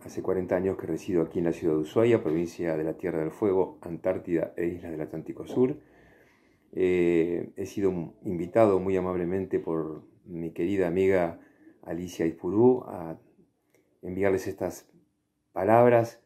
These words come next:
vinculadas a la maratón que corrimos este año, el día dieciséis de abril, eh, en esta oportunidad llamada Corremos por la Gran Malvina. Es una,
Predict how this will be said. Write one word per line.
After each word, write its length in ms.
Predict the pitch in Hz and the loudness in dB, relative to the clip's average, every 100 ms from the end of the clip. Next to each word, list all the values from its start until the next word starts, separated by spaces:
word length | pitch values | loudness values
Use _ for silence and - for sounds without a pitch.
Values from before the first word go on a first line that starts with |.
| _ _ _ _ - | _ _ _ _ -8
vinculadas 640 | 90 92 95 101 98 95 | -6 -2 2 4 4 2
a 40 | 90 | -2
la 120 | 85 | 0
maratón 480 | 87 85 85 110 101 | 0 0 2 0 0
que 100 | 90 | -2
corrimos 420 | 87 87 87 85 | -4 -2 -4 -6
este 220 | 85 107 | -6 0
año, 220 | 110 107 | 2 2
el 80 | 85 | 2
día 180 | 90 85 | 2 2
dieciséis 540 | 85 - 82 - 85 | 2 0 -4 -8 -4
de 80 | 82 | -2
abril, 460 | 85 113 123 127 - _ _ _ _ _ _ _ _ - | 4 6 6 4 -4 _ _ _ _ _ _ _ _ -6
eh, 460 | 90 87 85 73 90 | 0 2 2 2 0
en 80 | |
esta 180 | 101 101 | 0 0
oportunidad 460 | 92 85 90 98 98 | -2 -4 -2 0 0
llamada 580 | 92 92 92 87 82 - | 0 0 2 2 0 -4
Corremos 420 | - 85 95 95 - | -8 -2 -2 -2 -4
por 120 | 87 | -4
la 80 | 82 | -2
Gran 220 | 87 85 | -2 -2
Malvina. 580 | 87 98 127 131 131 127 - | 0 2 4 4 2 -2 -10
Es 200 | 101 - | -12 -8
una, 380 | 92 82 82 | -6 -4 -4